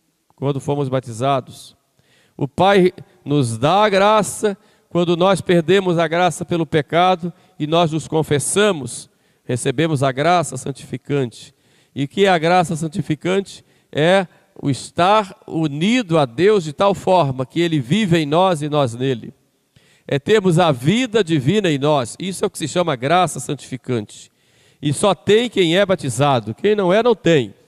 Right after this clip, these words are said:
E perde a graça quando comete um pecado mortal. E readquire quando se confessa.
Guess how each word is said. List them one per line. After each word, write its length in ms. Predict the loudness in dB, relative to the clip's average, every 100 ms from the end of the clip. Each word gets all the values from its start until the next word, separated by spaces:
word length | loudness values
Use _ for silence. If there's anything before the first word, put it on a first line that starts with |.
| _ _ _ _ _ _ _ _ _ _ _ _ _ _ -16
E 80 | -16
perde 480 | _ 2 4 4 2
a 60 |
graça 380 | 2 2 2 0
quando 220 | -4 -2
comete 360 | 0 2 0 0
um 40 |
pecado 400 | -4 0 0 0
mortal. 580 | 0 0 0 2 2 2
E 100 | 2
readquire 920 | 4 4 4 0 2 2 4 2 0 -6 _ _ _ _ _ _ _
quando 360 | -2 0 0 -2
se 120 | -6
confessa. 720 | -4 -4 0 -2 -2 -8 -20